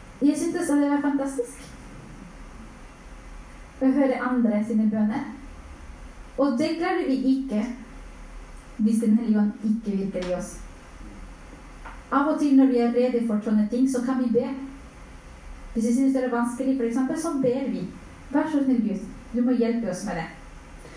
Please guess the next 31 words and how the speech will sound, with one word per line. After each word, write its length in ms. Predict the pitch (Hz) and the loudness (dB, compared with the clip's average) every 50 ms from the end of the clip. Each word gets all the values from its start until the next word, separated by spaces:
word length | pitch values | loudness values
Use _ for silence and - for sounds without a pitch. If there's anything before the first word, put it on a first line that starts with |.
| - - - | -14 -6 -2
Og 100 | 262 262 | 0 2
hvis 160 | 294 285 - | 2 2 2
for 120 | - 311 311 | 2 0 0
eksempel 300 | 311 302 285 277 277 277 | 2 4 4 4 4 4
i 100 | 269 269 | 4 4
en 120 | 277 269 | 4 4
små 180 | - 269 254 233 | 4 2 0 2
gruppe 240 | 254 269 269 262 254 | 2 0 2 2 0
synes 420 | - 262 240 233 233 233 233 - - - 214 208 - 196 - - - | 2 4 4 6 6 6 4 2 -2 -4 -2 -2 -2 -2 -6 -6 0
noen 400 | - 214 214 240 233 233 233 233 | 4 6 8 8 8 8 8 6
at, 200 | 220 214 214 - - 233 | 4 2 2 0 0 2
«Åh, 160 | 226 208 - - - | 2 2 2 2 0
det 100 | 214 214 | 2 2
er 60 | 208 | 2
så 100 | - 240 | 4 4
vanskelig 560 | 233 240 240 - - - 220 208 208 214 220 214 | 4 4 4 2 0 2 2 4 4 4 4 2
å 60 | 214 | 2
dele 180 | 214 214 214 208 | 4 4 4 4
evangeliet.» 500 | 208 214 208 208 208 233 240 233 - - - - - - - - - | 4 4 2 2 2 0 0 -2 -4 -10 -14 -16 -16 -16 -16 -6 2
Vi 120 | 269 285 285 | 4 4 4
vil 200 | 285 277 330 330 | 4 4 2 2
ikke 240 | 339 330 330 339 285 | 2 2 0 0 2
nå 140 | 277 285 285 285 285 | 4 4 6 6 4
andre, 240 | 277 269 269 - - | 4 4 4 2 2
fordi 200 | - 302 302 294 | 0 0 0 2
vi 140 | 311 302 294 311 | 2 0 0 0
har 100 | 311 - | 0 0
det 140 | 302 269 214 | -2 0 4
godt 360 | 233 254 294 381 440 - - - | 4 4 4 4 0 -4 -4 -2
her, 200 | 539 523 494 466 466 | 0 0 0 0 0
vi. 80 | 508 539 | -2 -2